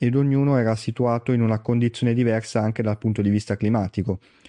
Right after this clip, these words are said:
quindi determinati processi potevano essere in alcuni casi più rapidi, in altri meno. Ma c'è un terzo aspetto molto strano. Dovete sapere che è stata ritrovata anche la tenda,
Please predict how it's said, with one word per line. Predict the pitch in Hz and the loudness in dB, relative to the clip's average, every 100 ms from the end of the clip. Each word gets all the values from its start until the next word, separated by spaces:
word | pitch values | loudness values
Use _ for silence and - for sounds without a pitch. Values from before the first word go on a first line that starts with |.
| _ | _
quindi | - 117 | -2 0
determinati | 107 101 110 110 107 113 | 0 0 0 0 0 -2
processi | 131 123 113 107 - 113 110 - _ _ _ _ _ | -2 -2 0 -2 -2 -4 -4 -8 _ _ _ _ _
potevano | - 107 110 110 | -6 -2 0 0
essere | 110 113 107 | -2 -2 -2
in | 107 | -2
alcuni | 107 113 110 | -2 -2 0
casi | 110 107 107 | 0 -2 -2
più | 127 | 0
rapidi, | 113 110 113 110 | 0 0 -2 0
in | 101 | 2
altri | 95 95 98 | 0 0 0
meno. | 90 90 87 _ - - | 0 -2 -6 _ -20 -12
Ma | 123 123 | -4 -4
c'è | - | -2
un | 135 | -2
terzo | 147 151 139 | -2 -4 -6
aspetto | - 113 98 - 95 90 - | -6 -2 -2 -2 -4 -4 -4
molto | 95 92 101 | -4 -4 -6
strano. | - 92 87 90 92 _ _ _ _ _ _ _ _ _ | -6 -4 -2 -4 -6 _ _ _ _ _ _ _ _ _
Dovete | - 165 165 | -4 -2 -2
sapere | 156 131 107 104 | -2 -2 0 0
che | 117 | -4
è | |
stata | - 120 120 | -4 -4 -2
ritrovata | 117 120 123 120 127 | -4 -2 -2 -2 -2
anche | 120 117 110 | -4 -2 -4
la | 110 | -2
tenda, | 104 95 95 101 104 | -2 0 0 0 -2